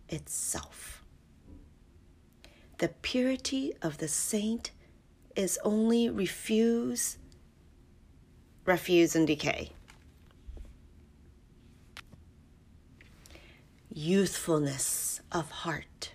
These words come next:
hope, the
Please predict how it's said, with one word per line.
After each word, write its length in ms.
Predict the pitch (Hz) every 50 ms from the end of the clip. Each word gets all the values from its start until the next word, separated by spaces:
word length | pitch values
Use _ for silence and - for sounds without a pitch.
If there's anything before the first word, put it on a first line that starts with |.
| - - - - - - - - - - - - - - - - - - - - - - - - - - - - - - - - - - - - - - -
hope, 480 | - - 180 - - - - - - - - - - - - - - - - - -
the 160 | - 151 147